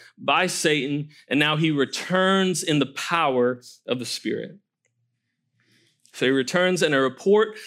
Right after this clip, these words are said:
about him went out through all the surrounding country, and he taught in their synagogues, being glorified by all. And he came to Nazareth, where he'd been brought up, so not where he was born, but where he grew up.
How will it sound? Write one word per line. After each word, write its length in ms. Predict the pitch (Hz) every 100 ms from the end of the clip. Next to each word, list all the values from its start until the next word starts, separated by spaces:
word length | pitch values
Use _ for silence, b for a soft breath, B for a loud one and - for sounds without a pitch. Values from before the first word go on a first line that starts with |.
| B
about 320 | - 151 160
him 160 | 156 151
went 160 | 151 151
out 320 | 151 147 - B B -
through 260 | 175 165 -
all 240 | 160 185
the 80 | 190
surrounding 420 | 180 165 165 170
country, 520 | 156 127 123 - 123 131 _ _ _ B B B
and 100 | 117
he 80 | 131
taught 380 | 127 175 190 -
in 80 | 160
their 120 | 147
synagogues, 680 | - 170 165 151 156 151
being 240 | - 135 127
glorified 680 | 123 135 139 - 127 127 127
by 160 | 113
all. 380 | 107 107 107 117 _ _ _ _ _ _ _ _ -
And 80 | 123
he 80 | 123
came 420 | - 165 180 190
to 120 | 196
Nazareth, 600 | 208 151 151 151 170 175
where 180 | 147 147
he'd 140 | 151
been 140 | 143 147
brought 220 | 147 156
up, 180 | 131 139
so 120 | -
not 200 | 139 143
where 120 | 147
he 40 | 147
was 120 | 131
born, 320 | 147 165 165
but 80 | 147
where 160 | 120
he 60 | 135
grew 280 | 131 139 131
up. 220 | 117 139